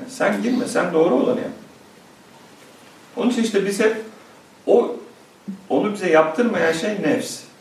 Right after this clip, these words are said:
Nefs diyor ki, "Yapacağız da ne olacak abi? Herkes yapıyor. Hani bir tek biz mi şey olacağız? Biz de aradan kaynarız." Ya sen öteki tarafa gittiğin zaman ya da şeye çıktığın zaman, e, bakılacak.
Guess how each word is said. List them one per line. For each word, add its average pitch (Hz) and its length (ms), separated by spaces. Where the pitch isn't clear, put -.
Nefs - 320
diyor 262 200
ki, - 200
"Yapacağız 254 420
da - 40
ne 139 60
olacak - 300
abi? - 200
Herkes 285 400
yapıyor. - 240
Hani - 200
bir - 80
tek 208 220
biz 226 100
mi 233 140
şey 185 140
olacağız? 123 260
Biz - 140
de 196 60
aradan 185 360
kaynarız." 180 440
Ya - 220
sen - 340
öteki - 300
tarafa 190 280
gittiğin 196 380
zaman 233 240
ya - 160
da 156 180
şeye 170 320
çıktığın - 320
zaman, - 320
e, - 40
bakılacak. 147 560